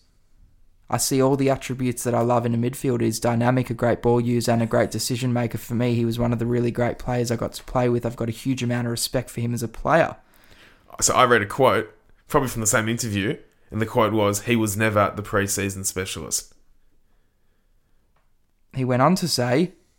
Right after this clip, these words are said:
Speaker 1: "He's not naturally gifted, but we played him halfback and pinch hit in the midfield. He played that prelim and was outstanding. It sounds like due to calf niggles, he couldn't get the pre-season under his belt that he would have liked.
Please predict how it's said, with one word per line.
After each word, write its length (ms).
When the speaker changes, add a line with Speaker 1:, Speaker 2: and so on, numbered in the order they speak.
Speaker 1:
"He's 220
not 160
naturally 380
gifted, 460
but 100
we 100
played 300
him 100
halfback 480
and 140
pinch 280
hit 100
in 80
the 60
midfield. 300
He 60
played 280
that 160
prelim 380
and 100
was 120
outstanding. 840
It 120
sounds 320
like 180
due 140
to 80
calf 320
niggles, 380
he 60
couldn't 260
get 140
the 60
pre-season 580
under 360
his 100
belt 300
that 80
he 80
would 100
have 120
liked. 420